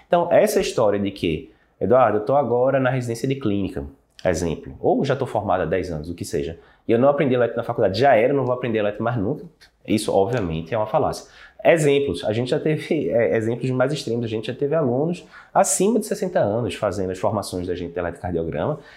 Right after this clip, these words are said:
e excelente feedback, já teve, é, depoimento de aluno da gente falando, "Ah, tô com sessenta e três anos, sempre tive esse estresse de não saber eletro bem, nem dou mais plantão, isso nem vai mudar muito minha vida", mas era aquela coisa que eu tinha mal <laughs> resolvida comigo mesmo, e agora,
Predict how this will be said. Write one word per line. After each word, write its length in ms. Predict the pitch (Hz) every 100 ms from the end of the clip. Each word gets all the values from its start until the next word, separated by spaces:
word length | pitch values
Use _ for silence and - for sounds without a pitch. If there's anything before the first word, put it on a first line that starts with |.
| -
e 220 | 269 262 -
excelente 600 | 170 208 - 208 151 156
feedback, 540 | 170 175 110 90 - 95
já 140 | 101
teve, 300 | 147 147 -
é, 200 | 117 104
depoimento 440 | 110 - 120 110
de 80 | 123
aluno 160 | 117 113
da 60 | 110
gente 160 | 123
falando, 320 | - 127 135
"Ah, 140 | 139 139
tô 180 | 139 143
com 200 | - 156
sessenta 400 | - 151 185 202
e 40 |
três 300 | 196 190 170
anos, 340 | 120 123 147 - - - - _ _ _
sempre 480 | - - 220 - 247
tive 240 | 220 190
esse 140 | 185
estresse 380 | 208 - 143 147
de 60 | 147
não 100 | 156
saber 220 | 156 139
eletro 280 | 127 127 135
bem, 380 | 101 101 123 165
nem 260 | 202 330
dou 140 | 202 233
mais 240 | 233 -
plantão, 500 | 233 233 123 131 139
isso 160 | 123 151
nem 200 | 185 196
vai 120 | 190
mudar 240 | 196 170
muito 400 | 175 175 151 147
minha 140 | 165 160
vida", 180 | 123
mas 140 | 123 151
era 120 | 175
aquela 200 | 180 185
coisa 220 | 185 165
que 60 | 165
eu 60 |
tinha 160 | 165 147
mal 200 | 147 170
<laughs> 0 |
resolvida 640 | 139 175 180 170 117 107 107
comigo 400 | 113 101 110 107
mesmo, 340 | 92 107 131
e 60 | 165
agora, 540 | 139 113 113 143